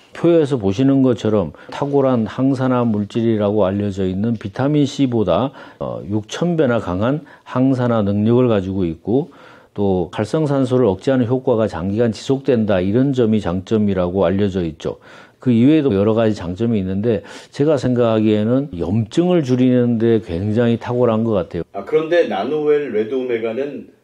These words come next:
Speaker 2: 알티지 오메가 제품인가요?
Speaker 1: 우리 감독님도 알티지를 물어보네. 그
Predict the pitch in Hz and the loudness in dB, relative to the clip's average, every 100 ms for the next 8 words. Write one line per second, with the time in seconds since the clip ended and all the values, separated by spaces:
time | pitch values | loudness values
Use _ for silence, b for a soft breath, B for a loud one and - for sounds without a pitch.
0 | _ _ 98 131 - 151 147 143 139 107 | _ _ -6 -6 -8 -16 -16 -12 -8 -4
1 | 110 104 95 95 95 90 82 80 - _ | -2 -4 -4 -8 -10 -12 -12 -12 -14 _
2 | b b b b _ _ _ _ - 104 | b b b b _ _ _ _ -14 -10
3 | 120 - 98 127 160 147 123 110 95 92 | -8 -6 -2 -2 0 2 2 2 0 0
4 | 98 - 117 113 104 95 92 85 80 98 | -2 -8 -4 -2 -2 -2 -4 -6 -8 -10
5 | - b - 123 120 113 101 92 80 | -12 b -4 2 2 2 0 -4 -8